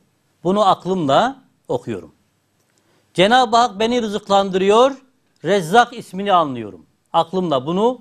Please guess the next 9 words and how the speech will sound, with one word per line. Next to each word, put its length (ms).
anlıyorum. 540
Bu 120
noktada 560
melekler 600
de 160
bizim 200
safımızda 500
yer 180
alabiliyor. 560